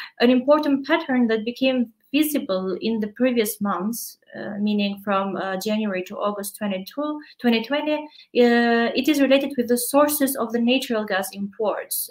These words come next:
Uh, while the L N G imports from the U S have increased approximately hundred and five, uh, hundred and fifty-five percent,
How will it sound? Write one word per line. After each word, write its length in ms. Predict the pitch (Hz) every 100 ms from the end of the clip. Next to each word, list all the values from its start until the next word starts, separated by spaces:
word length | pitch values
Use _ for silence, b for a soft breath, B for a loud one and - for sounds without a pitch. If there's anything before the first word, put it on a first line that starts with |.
| -
Uh, 160 | 196 196 -
while 260 | 214 233 226
the 140 | -
L 80 | 240
N 140 | 254 240
G 140 | 240
imports 380 | 233 240 233 233
from 200 | 220 214
the 140 | 226
U 160 | 247 240
S 260 | 214 208 -
have 180 | 226 220 -
increased 400 | 214 - 247 233
approximately 880 | 214 220 220 - 226 220 233 233 233 B B -
hundred 300 | 247 240 214
and 160 | 208
five, 180 | 233 233 220 - 202
uh, 220 | 208 202
hundred 280 | 233 240 214
and 120 | 214
fifty-five 500 | 294 294 277 180 160 -
percent, 460 | - 294 330 349